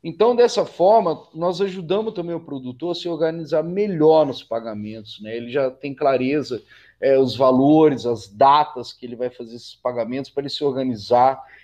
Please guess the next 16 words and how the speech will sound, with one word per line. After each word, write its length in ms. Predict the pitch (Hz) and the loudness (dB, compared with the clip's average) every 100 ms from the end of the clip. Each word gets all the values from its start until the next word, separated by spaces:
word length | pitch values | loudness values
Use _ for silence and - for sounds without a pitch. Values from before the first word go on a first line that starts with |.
| _ | _
Isso 280 | 165 165 170 165 | -8 -6 -8 -8
impacta 560 | 165 156 156 160 - 156 | -10 0 0 0 -4 -4
diretamente 840 | 160 214 196 196 175 151 165 - | -2 0 0 2 0 0 -6 -10
no 120 | 143 | -12
fluxo 500 | - 156 151 - 135 | -12 -8 -8 -8 -12
de 80 | 127 | -14
caixa 540 | - 127 131 135 131 | -6 -2 0 -2 -8
da 100 | 117 | -10
fazenda. 800 | 120 117 107 98 123 131 127 131 - _ _ 127 | -10 -10 -12 -10 -10 -8 -8 -10 -12 _ _ 0
É 100 | 160 | 2
um 140 | 165 | 6
outro 260 | 185 196 - | 4 4 -2
comentário 640 | 190 180 170 156 170 175 | -2 0 2 4 4 2
que 100 | 175 | -2
eles 200 | 175 - | -4 -2
falaram, 560 | 165 156 156 160 151 | 2 4 6 4 0